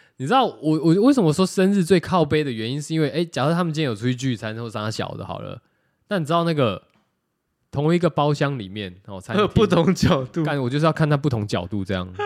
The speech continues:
Speaker 1: 然后我滑，<laughs> 我，哎，点完这一只毛毛虫，好，假设说吃个饭，哦，我觉得节省一点的啦，哦，比较有在认真吃饭的，哦，转贴可能一桌十个人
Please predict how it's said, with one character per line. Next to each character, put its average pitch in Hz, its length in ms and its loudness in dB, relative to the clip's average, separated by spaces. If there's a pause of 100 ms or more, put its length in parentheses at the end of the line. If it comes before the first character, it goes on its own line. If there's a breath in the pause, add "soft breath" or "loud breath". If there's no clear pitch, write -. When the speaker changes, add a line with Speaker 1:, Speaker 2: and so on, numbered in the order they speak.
Speaker 1:
然 117 100 0
后 165 140 4
我 151 40 2
滑， 135 320 0
<laughs> - 80 -20
我， 131 120 -8
哎， 170 260 -6 (140)
点 123 200 -2
完 135 220 -2
这 180 140 -2
一 180 100 4
只 175 200 -4
毛 139 180 0
毛 139 180 2
虫， 107 260 -4
好， 101 140 -4
假 107 160 -6
设 143 120 -4
说 143 180 -8
吃 143 220 -12
个 135 120 -4
饭， 110 300 -4 (180)
哦， 104 320 -16 (160)
我 120 140 -4
觉 147 160 4
得 165 80 6
节 147 260 4
省 160 220 2
一 143 100 -2
点 113 220 -6
的 92 100 -10
啦， 90 220 -8
哦， 92 280 -6
比 104 100 -10
较 139 260 4 (680 loud breath)
有 117 140 4
在 143 120 6
认 156 180 4
真 131 160 2
吃 120 220 2
饭 117 180 2
的， 87 220 -8 (640)
哦， 90 240 -16 (120)
转 107 260 -2
贴 135 360 6 (540)
可 101 120 -10
能 95 200 -6
一 135 100 -8
桌 117 440 -4
十 - 280 -16
个 107 140 -10
人 90 160 -12